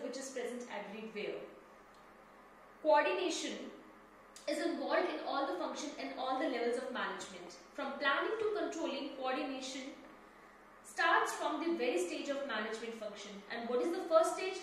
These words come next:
First stage of management is planning. Coordination goes systematically with, uh, with all the function. Coordination is also required in all group efforts. In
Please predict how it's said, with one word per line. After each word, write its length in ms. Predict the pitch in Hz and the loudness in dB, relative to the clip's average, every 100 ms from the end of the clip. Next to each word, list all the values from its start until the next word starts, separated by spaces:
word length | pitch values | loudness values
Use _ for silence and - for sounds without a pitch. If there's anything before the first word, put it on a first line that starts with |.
| - | 0
First 240 | 320 349 | 4 4
stage 240 | 381 349 - | 2 -2 -2
of 300 | 311 294 277 | -2 -2 -2
management 420 | 262 240 240 269 | -4 -2 -4 -4
is 240 | 294 349 - - | -4 -6 -6 -6
planning. 400 | 254 220 202 175 170 - - - 285 | 0 0 -2 -6 -10 -14 -18 -6 0
Coordination 720 | 311 349 359 370 - 370 277 | 2 2 2 0 0 -2 0
goes 260 | 277 302 - - - | 0 0 -2 -6 -10
systematically 1080 | 285 302 240 226 240 330 330 302 294 302 254 | -10 -8 -6 -4 -4 -4 -2 -2 -2 -4 -4
with, 220 | 247 247 - | -4 -4 -4
uh, 180 | - 233 | -4 -2
with 140 | 247 - | -4 -2
all 280 | - 277 277 | 0 0 0
the 140 | 311 | -2
function. 440 | 254 214 208 208 254 339 - - - - - - - - - - - - - - - - - | -4 -6 -6 -8 -8 -10 -14 -18 -20 -20 -20 -20 -20 -20 -20 -20 -20 -20 -20 -20 -20 -20 -6
Coordination 680 | 285 311 381 415 370 403 - | 0 2 2 0 0 -2 -2
is 140 | - | -4
also 320 | - 285 - 302 | -2 -2 0 -4
required 600 | 277 240 233 233 285 269 | -4 -2 0 2 0 -2
in 100 | 269 - | -6 -4
all 240 | 277 302 - | -2 -2 -2
group 180 | 269 269 - | -6 -6 -6
efforts. 680 | 226 233 196 185 - - - - - - | -6 -6 -8 -6 -8 -8 -14 -20 -20 -14
In 80 | 277 | -12